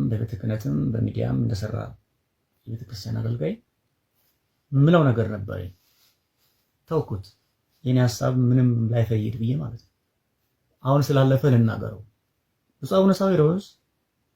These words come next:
ከስራ አስኪያጅነታቸው በላይ ሊቀ ጳጳስ ናቸው።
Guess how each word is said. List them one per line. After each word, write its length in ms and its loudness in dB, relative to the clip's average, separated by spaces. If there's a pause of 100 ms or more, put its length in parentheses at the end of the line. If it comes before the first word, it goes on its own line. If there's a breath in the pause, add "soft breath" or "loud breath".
(220)
ከስራ 300 -2
አስኪያጅነታቸው 1000 0
በላይ 300 2
ሊቀ 200 -4
ጳጳስ 340 -8
ናቸው። 280 -14